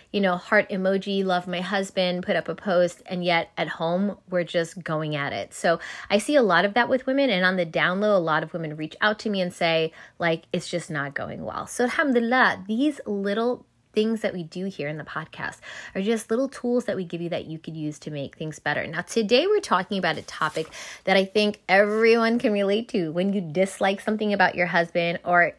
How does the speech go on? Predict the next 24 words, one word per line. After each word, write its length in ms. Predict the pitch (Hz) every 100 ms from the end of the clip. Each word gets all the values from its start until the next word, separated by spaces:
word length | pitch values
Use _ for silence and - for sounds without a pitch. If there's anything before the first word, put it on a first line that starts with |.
| 175
you're 120 | 170
just 340 | 160 175 - -
in 180 | 185 -
a 300 | 175 170 165
serious 420 | - 196 190 185
disagreement 640 | - 165 165 165 170 175
with 160 | 143 156
him 320 | 165 147 147 -
about 280 | 151 151
a 60 | 160
certain 320 | - 131 160
thing. 280 | - 101 - - - -
So 80 | 247
today 260 | 247 262 370
we're 200 | 494 480
gonna 180 | 370 233
be 40 |
bringing 400 | 208 208 202 196 -
some, 500 | - 190 180 175 156
uh, 400 | 165 160 156 151 - - - -
really, 500 | 202 233 240 233 233
really 320 | 226 208 208
good 460 | 185 202 190 190 - _
advice 680 | 190 170 165 175 175 175 -